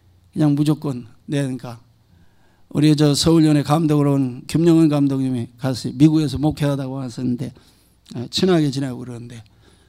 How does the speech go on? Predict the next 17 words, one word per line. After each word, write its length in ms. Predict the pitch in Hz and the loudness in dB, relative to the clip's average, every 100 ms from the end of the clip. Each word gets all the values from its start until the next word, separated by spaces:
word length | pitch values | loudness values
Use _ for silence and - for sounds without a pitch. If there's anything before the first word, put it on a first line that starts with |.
| _ _ _ _ _ _ _ _ | _ _ _ _ _ _ _ _
되나 420 | - 156 175 175 170 | 4 8 10 10 10
안 160 | 170 | 8
되나 260 | 170 165 156 | 6 4 2
낸다고 460 | 151 160 156 147 | 2 4 4 2
그래서 540 | 143 143 120 143 139 160 - _ _ - | 2 0 -2 -4 -4 -8 -16 _ _ -10
같이 360 | - 170 - 170 | -4 0 0 0
다니는 500 | 170 156 151 143 147 | 0 2 2 2 0
나만 440 | 131 147 143 139 | 0 0 0 0
인색한 500 | 135 170 175 175 165 | 2 4 6 6 6
사람이 380 | 160 156 151 151 | 4 4 4 4
된다고 400 | 143 139 135 131 | 4 4 4 4
말이야. 340 | 127 131 135 110 117 - - - - _ - | 2 2 2 2 -2 -2 -20 -20 -20 _ -6
어? 300 | - 190 - | -2 0 0
제발 540 | - 147 196 196 220 190 | 2 10 10 10 4 2
좀 200 | 202 175 | 0 0
그러지 460 | 196 220 180 - | 0 2 2 -2
말라고 500 | 240 220 220 196 185 | -2 -6 -6 -4 -6